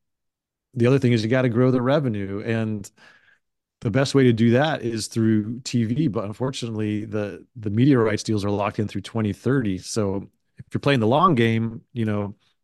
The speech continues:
if you create a much better product, then you can really cash in with the new T V deals, but that's still years and years away.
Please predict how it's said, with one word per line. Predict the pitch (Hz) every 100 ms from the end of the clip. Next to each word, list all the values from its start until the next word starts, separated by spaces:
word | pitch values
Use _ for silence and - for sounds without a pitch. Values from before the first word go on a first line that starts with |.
| _ _
if | 110
you | 104
create | 131 117
a |
much | 113 120 -
better | 110 104
product, | 127 131 113 -
then | 107
you | 104
can | - 98
really | 101
cash | 98 104 98 -
in | 101
with | 90
the |
new | 95 90
T | 90 101
V | 110
deals, | 123 98 95
but | 90
that's | 110 120 -
still | - 101 95
years | 104 104 92
and | 95
years | 95 87
away. | 98 107 101